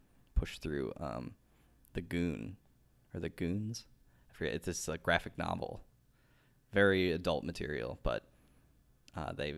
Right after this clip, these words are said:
they did, like, a short piece. They had, um, everything worked out, and then, but they just can't get anyone to back 'em.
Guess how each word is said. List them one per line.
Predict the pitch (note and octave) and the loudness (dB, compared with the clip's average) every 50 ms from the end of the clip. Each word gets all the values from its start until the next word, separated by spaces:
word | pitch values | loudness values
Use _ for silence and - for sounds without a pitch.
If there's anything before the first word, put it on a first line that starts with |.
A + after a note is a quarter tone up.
| - A#1 | -6 -6
they | - D#2+ | -4 -4
did, | E2 - - E2+ - | -4 -2 -4 -4 -2
like, | E2 D2+ - | -4 -6 -6
a | - - | -6 -4
short | - - C#2+ - - | -2 -2 -2 -2 0
piece. | - A2 A2+ A2 G#2 - - | 2 4 4 4 2 0 -2
They | - - | -4 -4
had, | E2 E2+ D#2+ D#2+ - - - | -2 -2 -2 -4 -4 -6 -6
um, | - - - - - - F#2 - - - - _ _ _ _ - _ _ - - - - | -8 -6 -6 -8 -10 -10 -12 -14 -18 -20 -20 _ _ _ _ -20 _ _ -20 -16 -10 -8
everything | E2+ E2 E2 D#2+ D#2 D#2 | -6 -4 -4 -4 -4 -4
worked | E2 D#2+ E2+ - - | -2 -4 -4 -2 0
out, | E2+ E2+ E2+ F2+ D#2 - | 0 2 2 2 0 -2
and | - - D#2+ - | -6 -10 -8 -8
then, | - B1+ B1+ - - - - - - - - - | -8 -8 -8 -10 -10 -12 -14 -20 -20 -20 -14 -10
but | - - | -8 -4
they | - E2 E2 | -4 -4 -4
just | - E2 - | -4 -6 -8
can't | - - D#2 - | -6 -6 -6 -4
get | E2 C#2 | -4 -4
anyone | C#2+ C2+ B1+ C2 C2+ | -4 -4 -4 -6 -6
to | - | -6
back | - - A#1 G2 - - | -6 -4 -4 -4 -6 -8
'em. | - - - | -10 -10 -12